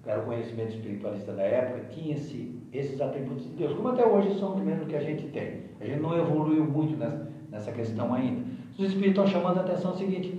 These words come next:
"Calma, meu filho. Pra vocês que acham que já abrangeram tudo, tá, a resposta tá correta. Mas tem muita coisa que vocês não sabem ainda."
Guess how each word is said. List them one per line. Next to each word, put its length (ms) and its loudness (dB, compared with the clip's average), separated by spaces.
"Calma, 380 2
meu 60 -2
filho. 180 -6
Pra 140 2
vocês 680 4
que 180 6
acham 380 8
que 160 -4
já 160 4
abrangeram 580 2
tudo, 320 -2
tá, 80 -2
a 840 2
resposta 360 -2
tá 100 2
correta. 560 6
Mas 200 4
tem 120 0
muita 280 4
coisa 260 4
que 60 2
vocês 240 0
não 120 -2
sabem 400 2
ainda." 280 -6